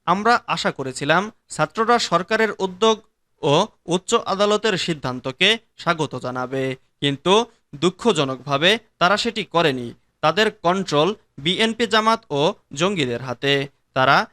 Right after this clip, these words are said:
দেশকে অকার্যকর রাষ্ট্রে পরিণত করার চেষ্টা চালিয়ে যাচ্ছে। এদের আক্রোশই ছিল পুলিশ ও আওয়ামী লীগের প্রতি। দুজন সাংবাদিককে হত্যা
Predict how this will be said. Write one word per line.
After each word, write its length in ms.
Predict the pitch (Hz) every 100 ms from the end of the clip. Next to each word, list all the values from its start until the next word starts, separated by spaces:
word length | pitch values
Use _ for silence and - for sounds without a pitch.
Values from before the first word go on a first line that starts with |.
| _
দেশকে 440 | 135 165 - 240 233
অকার্যকর 760 | 151 165 208 208 220 226 226 226 - _ -
রাষ্ট্রে 360 | 151 175 233 226
পরিণত 520 | 202 185 202 220 226
করার 380 | 208 220 185 139
চেষ্টা 540 | 180 185 - 139 165 220 _ _ -
চালিয়ে 300 | 180 147 123
যাচ্ছে। 580 | 120 - - 143 139 139 _ _ _ -
এদের 300 | 180 208 240
আক্রোশই 520 | - 175 - 139 139
ছিল 340 | - 147 180 240 - _
পুলিশ 400 | 170 196 233 -
ও 140 | 175 -
আওয়ামী 360 | 151 190 214 220
লীগের 300 | 220 202 143
প্রতি। 440 | 131 123 135 123 - _ _ 139
দুজন 320 | 170 220 233
সাংবাদিককে 680 | - 180 190 208 214 - 175
হত্যা 580 | 143 127 _ 156 196